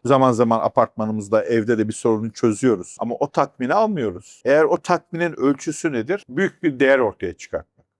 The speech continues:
E, değer de günümüzün dünyasında eğer bir sosyal girişim değilse, çünkü sosyal girişimlerde de ya ben hakikaten engellilere yönelik çok önemli bir şey yaptım veya ben ha-,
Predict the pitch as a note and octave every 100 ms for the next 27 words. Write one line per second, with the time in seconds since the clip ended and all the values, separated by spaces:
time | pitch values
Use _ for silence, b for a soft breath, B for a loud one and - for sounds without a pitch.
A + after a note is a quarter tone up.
0 | - C#3+ B2 F#3 G3+ D#3+ B2 C3 C3+ C3+
1 | C#3 B2 B2+ G#2+ A2+ A#2+ G#2+ G2 - F#2+
2 | G#2+ G#2 G#2 A2 A#2+ G#2+ B2+ A#2 G#2+ G2+
3 | - G2+ G2 F2 - G2+ - _ - -
4 | A#2 G#2+ - C#3 - B2 A2 G#2 - A2
5 | A2+ G#2+ F#2+ A2 B2+ _ D3+ C#3 D#3+ D#3
6 | _ - G#3 - C3+ C#3+ C#3 - F#3 F3+
7 | E3+ E3 E3 E3 D#3+ C3 A2 G2 - -
8 | - F#3+ C#3+ C3+ C3 - B2 G2 C#3+ G3
9 | F3+ D#3 D3 E3 D#3 B2 D3